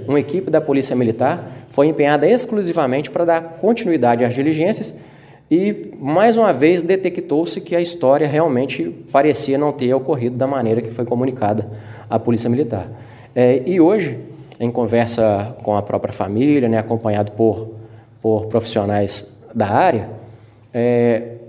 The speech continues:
nós verificamos que realmente a, a, a, o fato não aconteceu da forma que foi inicia-,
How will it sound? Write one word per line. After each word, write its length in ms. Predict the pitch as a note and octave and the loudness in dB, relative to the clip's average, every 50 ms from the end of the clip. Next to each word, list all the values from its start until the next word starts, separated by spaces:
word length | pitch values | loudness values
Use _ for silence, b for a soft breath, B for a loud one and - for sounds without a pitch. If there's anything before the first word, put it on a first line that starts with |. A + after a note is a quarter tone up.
| - - | -4 0
nós 160 | D3 E3 D#3+ | 2 2 4
verificamos 440 | F#3+ G3+ F#3+ - - - F3 F3 F3 | 2 0 0 0 0 0 0 0 0
que 80 | - | 0
realmente 500 | D#3 F3+ G#3 G#3+ E3+ C3+ C#3 D#3 D#3 - | 2 2 4 4 4 2 0 0 0 -2
a, 100 | F3+ F#3+ D3 - | -4 -4 -2 -2
a, 280 | D3 C#3+ C#3 - C#3+ | -2 -2 0 0 2
a, 40 | C3 | 4
o 140 | C3 B2+ - | 4 4 4
fato 260 | A#2 - C3+ C3 - | 2 2 2 2 2
não 180 | C3 C3 D#3 F#3 | 2 2 2 2
aconteceu 460 | F#3 - F#3 - D#3+ C3+ - C3 B2+ | 2 0 0 0 0 0 2 0 2
da 140 | C3 B2+ G#2+ | 2 2 2
forma 300 | - - A#2+ B2+ B2 B2 | 2 0 0 0 0 -2
que 80 | - | -4
foi 140 | - A#2+ A2+ | 0 0 2
inicia-, 460 | A#2 A2+ A2+ A2+ - A2 G#2 G#2 G#2+ | 2 2 0 0 -2 -2 -2 -2 -4